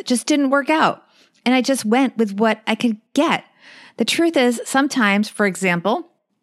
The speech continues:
you might take a job because it was the only one you were offered, and you needed a job because the job paid money, right? So, in the spirit of grown-up transparency, here are some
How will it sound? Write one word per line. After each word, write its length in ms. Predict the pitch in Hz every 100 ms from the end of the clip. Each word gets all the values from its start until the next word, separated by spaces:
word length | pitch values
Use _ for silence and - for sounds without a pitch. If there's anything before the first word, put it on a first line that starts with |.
| _ _
you 200 | - 233
might 200 | 269 277
take 160 | 269 277
a 40 |
job 540 | 254 233 240 226 170 -
because 560 | 202 208 233 214 214 -
it 60 | 220
was 180 | 226
the 120 | 233 -
only 280 | 247 269
one 320 | 262 247 247 240
you 140 | 254
were 140 | 254
offered, 520 | 233 277 277 185 180 190 - - _
and 160 | 277 285
you 120 | 294
needed 320 | 302 302 302
a 40 | 302
job 520 | 285 302 - 160 180 - _ _ _ _
because 640 | - 262 - 214 196 196 -
the 120 | 226
job 560 | 175 202 175 175 175
paid 420 | - 175 160 165 - _ -
money, 640 | 240 277 285 185 185 - -
right? 380 | 175 196 415 - _ _ _ _ _ _ _ _
So, 440 | - - 320 180 - -
in 120 | 277
the 100 | 294
spirit 500 | - - 254 175 -
of 160 | 254 247
grown-up 300 | 294 285 277
transparency, 800 | 311 262 - 262 247 247 277 294
here 240 | 294 262
are 180 | - 240
some 300 | 233 240